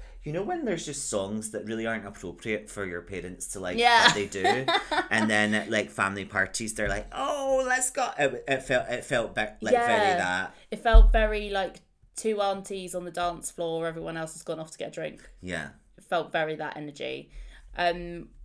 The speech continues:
Speaker 2: I have no other notes, genuinely no other notes. So any <laughs> final remarks about the episode, Chris?
Speaker 1: <laughs> Um, no, I really enjoyed it. Again, maybe it was because our, our sort of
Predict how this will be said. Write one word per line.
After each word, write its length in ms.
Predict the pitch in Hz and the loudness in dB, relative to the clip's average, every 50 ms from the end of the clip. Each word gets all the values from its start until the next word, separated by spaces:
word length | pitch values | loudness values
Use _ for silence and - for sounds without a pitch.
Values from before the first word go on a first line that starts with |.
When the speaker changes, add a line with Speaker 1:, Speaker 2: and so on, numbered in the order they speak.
| - - - - - - - - - - | -20 -20 -20 -20 -20 -18 -18 -18 -12 -8
Speaker 2:
I 80 | - 185 | -4 -2
have 140 | 180 180 165 | -2 -2 -2
no 220 | 175 170 170 160 156 | -2 -2 0 0 0
other 200 | 151 151 - 160 | 0 -2 -4 -8
notes, 280 | 147 143 139 135 - | -8 -8 -8 -10 -10
genuinely 500 | - - 170 147 147 151 151 147 147 147 143 | -6 -2 -2 -2 -2 -4 -8 -10 -10 -10 -10
no 180 | 143 139 135 | -8 -6 -6
other 160 | 135 131 - - | -6 -6 -8 -10
notes. 480 | 139 127 107 - - _ - - - - | -12 -12 -12 -14 -16 _ -20 -20 -20 -18
So 280 | - - 170 160 160 - - | -12 -6 -4 -2 -2 -2 0
any 280 | - 196 196 202 202 190 | 0 0 0 0 -2 -8
<laughs> 140 | - - 208 | -4 -2 0
final 320 | 202 214 208 208 220 214 | 2 2 0 0 -2 -4
remarks 600 | 226 226 185 190 226 220 220 - - - - - | -6 -6 -4 -4 -2 -2 -2 -4 -6 -8 -10 -8
about 280 | 190 - 202 196 190 190 | -2 0 2 2 2 0
the 80 | 190 180 | 0 -2
episode, 500 | 185 190 - 190 185 190 165 160 160 - | -2 -4 -6 -8 -6 -4 -4 -4 -6 -8
Chris? 260 | - - - 180 180 - | -12 -12 -10 0 8 12
Speaker 1:
<laughs> 60 | 262 285 226 208 - - 233 226 - - - - - - - | 12 12 12 12 10 8 6 6 6 0 -8 -8 -6 0 4
Um, 400 | 151 147 147 147 151 147 147 139 - - - - | 6 8 8 6 4 0 -4 -6 -8 -10 -12 -4
no, 160 | 143 151 165 | 0 2 4
I 160 | 143 143 160 208 | 6 8 8 10
really 240 | 220 214 190 165 139 | 10 8 8 6 4
enjoyed 340 | 143 139 131 120 127 127 - | 2 2 4 4 4 4 4
it. 140 | 160 127 - - | 2 2 2 -2
Again, 580 | 117 143 - 139 127 123 131 139 143 139 - - | -4 0 2 4 4 4 4 2 0 -4 -6 -6
maybe 260 | 127 127 123 120 127 123 | -2 -2 0 0 0 -2
it 80 | 113 | -2
was 140 | 107 107 107 | -2 -6 -8
because 420 | - 113 - - 123 110 107 - - | -8 -8 -6 -4 0 2 4 4 4
our, 400 | 104 101 101 98 98 98 98 - | 6 6 6 6 6 4 4 2
our 140 | - 98 104 | -2 -6 -4
sort 320 | 104 - - 107 101 90 | -2 -2 0 0 0 0
of 320 | 95 98 95 87 - - | -2 -2 -2 -4 -8 -14